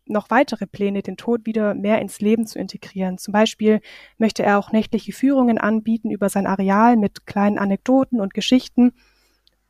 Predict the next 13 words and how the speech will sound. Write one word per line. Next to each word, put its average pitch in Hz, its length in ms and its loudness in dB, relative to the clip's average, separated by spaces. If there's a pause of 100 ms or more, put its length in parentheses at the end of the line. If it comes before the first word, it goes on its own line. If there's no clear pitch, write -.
(100)
Und, 214 520 -2
ähm, 202 360 -2 (180)
was 214 220 0
er 208 160 2
schon 214 260 -2
bereits 208 320 0
geschafft - 480 -4
hat 294 200 0
in 226 180 -2
seinen 214 280 2
Gärten 226 280 0
der 214 100 -2
Bestattung, 220 560 -4